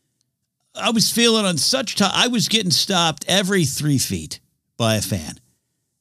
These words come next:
And a lot of times I try to be nice and say listener. But in Orlando at Star Wars Celebration twenty seventeen, it was fan. And it was, you can't, I don't have an ego.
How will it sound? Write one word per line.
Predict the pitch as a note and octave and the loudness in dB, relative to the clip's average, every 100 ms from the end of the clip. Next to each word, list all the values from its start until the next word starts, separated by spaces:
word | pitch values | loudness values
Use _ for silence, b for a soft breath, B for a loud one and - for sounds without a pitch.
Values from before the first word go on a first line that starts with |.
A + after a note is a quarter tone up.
| _ C3+ | _ 0
And | C#3 D3 - | 0 0 -2
a | |
lot | D4 C4 | 0 2
of | |
times | F#3 F3+ C#3 | 4 4 2
I | D#3 | 2
try | C#3 D#3+ | 2 2
to | D3 | 4
be | C#3 | 2
nice | C#3 C3 - | 2 2 0
and | |
say | A2+ C3 A2+ | 0 0 0
listener. | B2 C3+ C3+ - G2+ D#2+ C#2+ _ _ _ _ _ | 0 2 2 0 -2 -6 -12 _ _ _ _ _
But | B2 C3 C3 | -4 -4 0
in | C#3+ C#3 - | 0 0 -4
Orlando | E3 F3+ F3 G3+ F#3 C#3+ B2+ | 0 2 2 2 2 2 2
at | B2 | 0
Star | - D3 | 0 2
Wars | C3+ A#2+ | 2 2
Celebration | C#3+ B2 A#2+ A#2+ G#2+ | 2 2 0 -2 -2
twenty | G#2 A#2 G#2+ | -2 -2 -2
seventeen, | G#2+ G#2 G2 G#2+ G2+ F#2+ - | -2 -2 -2 -2 -2 -4 -4
it | B2+ B2+ | -6 -4
was | G#2+ - | -4 -4
fan. | - D2+ D2 - - _ _ _ _ _ _ _ _ - | -6 -10 -10 -12 -14 _ _ _ _ _ _ _ _ -4
And | A#2+ A#2+ A#2+ A#2+ - | 0 2 2 -2 -2
it | C#3 C#3+ | -2 0
was, | C#3 C3 B2+ A#2 G#2 - b b b - | 0 2 2 2 -2 -4 b b b -2
you | E3 C4+ A3 | 0 2 2
can't, | - F#3 F3+ | 2 0 2
I | F#3 A#3 | 0 2
don't | G#3+ E3+ | 2 0
have | B2 D3+ D3+ D3 A#2 - _ - | 0 2 2 2 -2 -8 _ -2
an | C#3 C3 C3 | 0 0 -2
ego. | C3 B2+ A#2+ G#2+ F2+ D#2+ | 0 2 2 -2 -6 -10